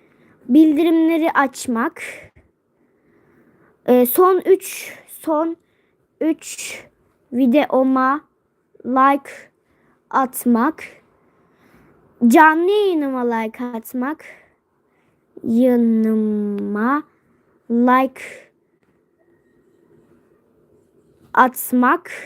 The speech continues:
Ve beni Youni'den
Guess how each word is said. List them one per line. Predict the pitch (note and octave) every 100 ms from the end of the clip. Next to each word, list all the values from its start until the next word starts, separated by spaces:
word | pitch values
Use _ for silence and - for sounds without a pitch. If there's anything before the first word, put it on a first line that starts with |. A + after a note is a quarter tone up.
| - _ _ _ _ _ _ _ A3+
Ve | A#3 D#4+
beni | C4 A#3 D#4 E4 D#4 D4+ D#4+ - _ _ _
Youni'den | A#3 C#4+ D4 - D4+ D#4+ D#4 C#4 B3 A#3+ C4+ C4 A#3 B3+ C#4 D#4+